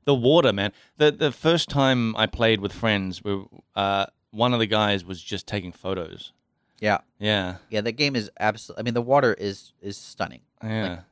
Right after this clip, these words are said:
Speaker 2: it's probably the best game
Speaker 1: When
Speaker 2: water
Speaker 1: the, the
Speaker 2: ever.
Speaker 1: sun, the sun sets, hit that water, or even when the moonlight hits the
Speaker 2: Oh,
Speaker 1: water, like,
Speaker 2: and it, and
Speaker 1: it's
Speaker 2: you can
Speaker 1: just
Speaker 2: see it shining through. And
Speaker 1: Yeah.
Speaker 2: it's that beautiful green emerald
Speaker 1: Yeah, yeah.
Speaker 2: color.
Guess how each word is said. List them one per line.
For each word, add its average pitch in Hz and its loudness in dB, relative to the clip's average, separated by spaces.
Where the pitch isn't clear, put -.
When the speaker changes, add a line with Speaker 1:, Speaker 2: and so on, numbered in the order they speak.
Speaker 2:
it's 110 -8
probably 127 -6
the 113 -2
best 107 -2
game 92 -10
Speaker 1:
When 113 -2
Speaker 2:
water 113 2
Speaker 1:
the, - -20
the 110 -8
Speaker 2:
ever. 101 -6
Speaker 1:
sun, 120 -2
the 107 -8
sun 117 0
sets, 113 -2
hit 127 -4
that 101 -2
water, 107 -2
or 123 4
even 117 2
when 113 -2
the 101 -6
moonlight 120 2
hits 123 -4
the 117 -6
Speaker 2:
Oh, 107 -8
Speaker 1:
water, 120 4
like, 101 2
Speaker 2:
and 117 2
it, 104 -4
and - -4
Speaker 1:
it's 117 -4
Speaker 2:
you 113 -4
can - -4
Speaker 1:
just 131 -2
Speaker 2:
see 123 0
it 120 0
shining 110 0
through. 107 -4
And 120 4
Speaker 1:
Yeah. 139 6
Speaker 2:
it's - -14
that - -12
beautiful 107 -8
green 95 -10
emerald 98 -6
Speaker 1:
Yeah, 117 0
yeah. 117 -2
Speaker 2:
color. 98 -2